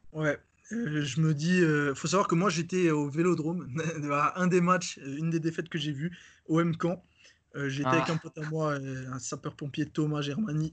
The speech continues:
Speaker 1: Si tu écoutes, c'est pour toi celle-là. On est sorti du match, on était dégoûtés. Euh, Andy Delors nous avait mis une patate comme il en avait jamais
Speaker 2: Ouais.
Speaker 1: mis. Et on rentre à l'hôtel Ibis, on allume la télé et là,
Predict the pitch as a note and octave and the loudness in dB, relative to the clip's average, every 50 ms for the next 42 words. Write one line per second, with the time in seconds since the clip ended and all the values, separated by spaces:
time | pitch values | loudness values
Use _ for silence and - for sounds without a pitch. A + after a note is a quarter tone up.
0 | - E3+ E3 - - C#3 - - - - D#3 D3+ D3 D3+ - - D#3 - - C3 | -6 -6 -4 -4 -4 -6 -6 -6 -4 -2 0 0 -2 -2 -4 -8 -8 -8 -6 -6
1 | - - D3+ A#2 - C3 - - D#3+ C#3+ - - C#3 C3+ D3 D#3 F#3 - - - | -4 -4 -4 -4 -6 -8 -4 -2 -2 -2 -2 -2 -4 -2 -2 -2 -4 -6 -10 -18
2 | - - - - - - _ _ - - E3+ E3 E3+ E3+ E3+ E3+ E3 D#3+ D#3+ - | -18 -18 -20 -20 -20 -20 _ _ -4 0 4 4 6 6 6 6 6 4 4 2
3 | A3 - - - G#3 F3+ F#3 F#3 F3+ E3+ E3 - - - E3 D#3 D3+ D3+ D3+ - | 0 -2 0 0 2 2 4 4 4 4 2 0 -2 -2 -2 -2 -2 -2 0 -2
4 | D3+ C#3+ C3+ C#3 F3+ A3+ G3 F3 G3+ F#3 - - F3 D3+ C3+ - - C#3+ C#3 C#3+ | -2 -2 -2 0 0 2 2 2 0 -2 0 2 2 2 2 0 -2 -2 0 0
5 | D3 - F#3 F#3 F#3 E3+ F3+ F3+ F#3+ F3 F3+ F#3+ F#3 F3 E3+ D#3+ D3+ D#3 D#3 D#3+ | 0 2 4 4 4 4 4 4 6 6 6 4 4 4 2 2 2 2 2 2
6 | E3+ F3 F3+ F3+ D#3+ D#3 C3 - - A3+ G#3 G#3+ - F#3 D#3+ D#3+ - - D3+ - | 0 0 0 0 0 0 0 2 2 2 2 2 2 0 -2 -2 -4 -12 -12 -8
7 | - D#3 D#3 D3+ D3+ D3+ D3+ D3 C#3+ C3 C#3+ C#3+ C#3 B2+ C3+ - C#3+ C#3+ C#3+ C#3 | -6 -4 -4 -2 -2 -2 -4 -4 -6 -6 -6 -8 -6 -2 0 2 4 4 4 4
8 | D3 E3+ F#3+ - _ _ _ _ _ _ _ _ _ _ _ - D#3 D#3 D#3+ D#3+ | 2 0 -2 -6 _ _ _ _ _ _ _ _ _ _ _ -6 -2 -2 0 0
9 | D#3+ D#3+ C#3+ D#3+ F#3+ G3 - - F3+ F3 E3+ E3 F3 E3 E3 E3+ D#3 D3 D#3+ F3 | -2 -2 0 0 0 0 0 0 0 0 0 0 -2 -2 -2 -4 -4 -4 -6 -4
10 | D#3+ - - - - D3+ D3 D3+ D#3+ D#3+ E3+ E3+ E3+ E3 D#3 D#3+ - E3 D3+ D#3 | -4 -4 -6 -6 -6 -4 -2 -2 0 0 0 0 -2 -2 -2 -2 -2 0 0 2
11 | D#3 D#3 - - - - D3 C#3 C#3 C#3 C#3+ C#3+ C#3+ C#3+ - | 0 0 -2 -6 -8 -6 -4 -4 -2 0 0 0 0 0 -2